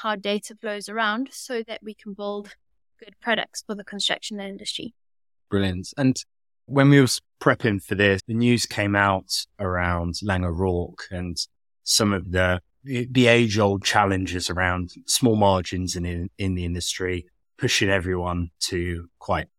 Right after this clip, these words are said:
Speaker 2: tricky positions.
Speaker 1: Yeah.
Speaker 2: And we've discussed the idea of, I guess, some sort of fatal challenges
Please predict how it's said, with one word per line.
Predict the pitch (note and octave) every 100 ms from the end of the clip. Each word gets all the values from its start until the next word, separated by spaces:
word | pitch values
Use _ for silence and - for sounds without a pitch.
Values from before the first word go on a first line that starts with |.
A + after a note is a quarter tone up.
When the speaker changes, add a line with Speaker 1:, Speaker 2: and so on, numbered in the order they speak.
| _ _ _ _ -
Speaker 2:
tricky | B2 - G2
positions. | - F2+ G2 - D#2+ D#2 - - _ _
Speaker 1:
Yeah. | - - _ _ _ _ B2
Speaker 2:
And | B2+ B2+ - _ -
we've | D3+ -
discussed | D3+ - E3 - -
the | E3
idea | C#3 A2 B2+ B2 A#2 G#2+
of, | G2 _ _ _ _ -
I | D3
guess, | C#3+
some | - C#3
sort | - C3
of | A2
fatal | - C3+ - A2
challenges | - A2+ A2+ A2 F#2 F2 -